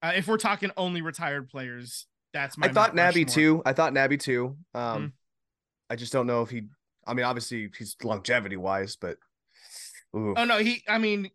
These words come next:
Speaker 1: like, like, he, he was the, he, he played really well in,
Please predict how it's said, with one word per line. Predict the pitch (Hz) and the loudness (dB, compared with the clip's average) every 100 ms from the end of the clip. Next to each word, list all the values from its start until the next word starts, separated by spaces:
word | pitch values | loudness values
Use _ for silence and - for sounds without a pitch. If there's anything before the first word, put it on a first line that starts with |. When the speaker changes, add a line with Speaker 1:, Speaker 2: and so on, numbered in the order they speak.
| - | -6
Speaker 1:
like, | 202 185 - | -6 -6 -6
like, | 190 170 | -6 -6
he, | 208 - | -12 -14
he | 202 220 | -6 -2
was | 247 190 | 0 0
the, | 202 196 165 143 _ _ _ _ _ _ _ _ _ _ _ _ _ _ _ _ | 0 -2 -2 -12 _ _ _ _ _ _ _ _ _ _ _ _ _ _ _ _
he, | - 202 220 | -14 -10 -4
he | 240 233 | -2 -2
played | 254 214 175 | 0 -2 -2
really | 170 175 170 | -6 -6 -6
well | 165 165 160 | -6 -8 -8
in, | 156 | -10